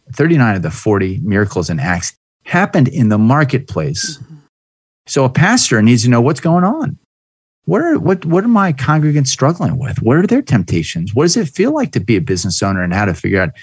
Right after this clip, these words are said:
Speaker 1: how to serve in God and mammon? Is that just a theological concept? Is the only example that I can come up with that is gonna be able to encourage my flock, you know, Lydia, as great an example as that?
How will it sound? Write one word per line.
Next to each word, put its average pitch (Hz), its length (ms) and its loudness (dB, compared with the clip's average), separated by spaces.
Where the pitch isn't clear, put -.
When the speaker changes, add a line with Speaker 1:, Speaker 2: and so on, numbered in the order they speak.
Speaker 1:
how 104 140 -2
to 101 80 2
serve 98 280 0
in 92 100 -2
God 90 220 0
and 87 80 -2
mammon? 87 320 -2
Is 110 160 -2
that 151 180 0
just 170 200 -2
a 113 80 0
theological 98 680 0
concept? 135 500 -2
Is 120 180 2
the 120 140 4
only 147 240 4
example 123 480 0
that 104 140 -2
I 110 80 0
can 95 180 -8
come 110 240 -2
up 120 220 -2
with 127 200 -2
that 104 160 2
is 98 220 -2
gonna 104 280 0
be 101 120 4
able 101 140 2
to 98 60 -2
encourage 107 400 -2
my 92 140 -2
flock, 107 400 -4
you 101 220 -6
know, 90 100 -2
Lydia, 117 580 2
as 110 260 0
great 110 300 2
an 113 80 4
example 104 440 -2
as 87 100 -6
that? 143 260 0